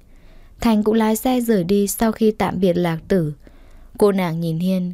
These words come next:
cũng chả muốn để ý đến, trực tiếp xoay người bước vào phòng khách.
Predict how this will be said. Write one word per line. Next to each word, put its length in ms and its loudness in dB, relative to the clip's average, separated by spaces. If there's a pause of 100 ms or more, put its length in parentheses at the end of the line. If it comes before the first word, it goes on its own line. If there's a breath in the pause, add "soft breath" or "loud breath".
cũng 140 0
chả 220 -2
muốn 200 0
để 100 2
ý 200 -2
đến, 340 -2 (300 loud breath)
trực 200 -2
tiếp 140 0
xoay 280 -4
người 180 2
bước 220 2
vào 120 -2
phòng 280 -8
khách. 260 -8